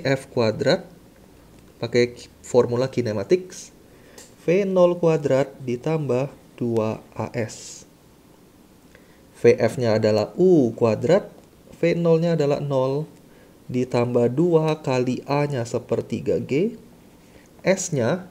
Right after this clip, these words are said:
itu adalah setengah H satu. Koko pakai S dulu deh. S itu adalah distance yang ditempuh oleh benda itu. Ini S.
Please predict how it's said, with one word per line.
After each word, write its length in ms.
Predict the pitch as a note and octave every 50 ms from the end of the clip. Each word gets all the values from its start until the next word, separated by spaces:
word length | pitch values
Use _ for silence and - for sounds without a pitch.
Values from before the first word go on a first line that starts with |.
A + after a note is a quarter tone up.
| -
itu 240 | - B2+ B2 - F3
adalah 320 | C#3 A#2+ A2+ A#2+ C3 - -
setengah 560 | - D#3 C#3+ - - A#3+ A3 G3 C#3 A2+ A#2
H 480 | - - - - C#3 B2+ B2 - -
satu. 240 | C3 B2+ - - - - - - - _ _ -
Koko 160 | A#2 A2 C3+
pakai 320 | A#2+ A#2+ A#2 - - -
S 160 | A2 A2 -
dulu 240 | - A#2 G#2 F#2+ E2+
deh. 160 | - - - - - - - - - - - - - - _ - - - - _ _ - - - - _ - - - - - - - - - - - - _ _ - -
S 160 | B2 A#2+ -
itu 160 | A2+ A#2+ -
adalah 320 | E3+ D#3 B2+ B2 C3+ D3 C#3
distance 480 | B2 A#2+ A#2+ - - C#3+ D3 C#3+ -
yang 160 | B2+ B2 A#2+
ditempuh 1040 | A#2 A#2 A2+ A2+ A2+ A2+ A#2 A2+ A2+ - A#2 A#2 A#2+ A#2 C3+ B2 - - - - -
oleh 240 | - B2 A2 A2 A2+
benda 320 | A2+ A#2 A2+ G#2+ G#2+ G2+
itu. 240 | E2 F#2+ - - E2+ - - - - - - _ _ - - - _ - _ _ _ _ _ - - - - - -
Ini 160 | B2 B2+ C3
S. 480 | - - - - - - - - - -